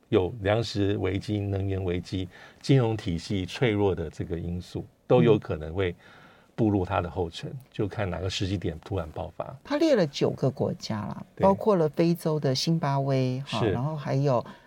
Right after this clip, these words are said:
Speaker 2: 刚刚才这个把美国赶走的阿富汗，哈，
Speaker 1: 阿富汗很惨。
Speaker 2: 然后这个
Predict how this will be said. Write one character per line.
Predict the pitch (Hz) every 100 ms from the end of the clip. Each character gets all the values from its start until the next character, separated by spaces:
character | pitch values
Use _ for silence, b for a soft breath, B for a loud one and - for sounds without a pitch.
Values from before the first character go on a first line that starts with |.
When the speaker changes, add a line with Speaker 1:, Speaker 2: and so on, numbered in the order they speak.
| _
Speaker 2:
刚 | 170 180
刚 | 180 175 180
才 | - - 143 127 127 135
这 | 165 147 135
个 | 135 123
把 | - 135
美 | 143
国 | - -
赶 | 117 123
走 | - 104
的 | 104 -
阿 | 156
富 | 160 147
汗， | - 170 139
哈， | 135 98 -
Speaker 1:
阿 | 101
富 | 120
汗 | 98
很 | 87
惨。 | 90 131
Speaker 2:
然 | 135
后 | 151 190 180 156 139
这 | - 156
个 | 135 127